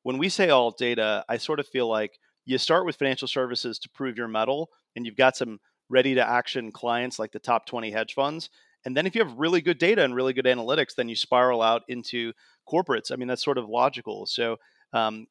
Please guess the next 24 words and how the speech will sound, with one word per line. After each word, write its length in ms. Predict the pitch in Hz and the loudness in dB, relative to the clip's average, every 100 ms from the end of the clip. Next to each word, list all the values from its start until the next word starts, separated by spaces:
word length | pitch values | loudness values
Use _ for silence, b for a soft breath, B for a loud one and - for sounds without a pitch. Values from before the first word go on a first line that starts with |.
| _ | _
I 60 | 139 | 2
guess 180 | 175 | 4
I 60 | 175 | 4
would 160 | 160 143 | 2 -2
just 180 | 143 | -2
put 120 | - 160 | 2 2
in 100 | 160 | 0
a 20 | |
plug 300 | - 135 135 | 4 2 2
for 100 | 151 | -2
myself 460 | 131 123 123 123 | -2 2 0 0
and 100 | 123 | -2
say, 300 | 117 123 113 - b b b | -2 2 2 -2 b b b
if 200 | 135 127 | -4 -2
you're 140 | 139 156 | 2 2
an 80 | |
interesting 500 | 147 139 151 143 139 | 2 -2 -6 -4 -4
data 220 | 127 131 131 | 0 0 0
company 440 | 135 131 160 180 | -4 -4 -2 -2
and 120 | 156 | -2
you've 120 | 120 | -4
got 200 | 113 123 | 2 2
some 120 | - 127 | 2 -8
traction 600 | - 117 - 151 156 | 2 2 2 -6 -8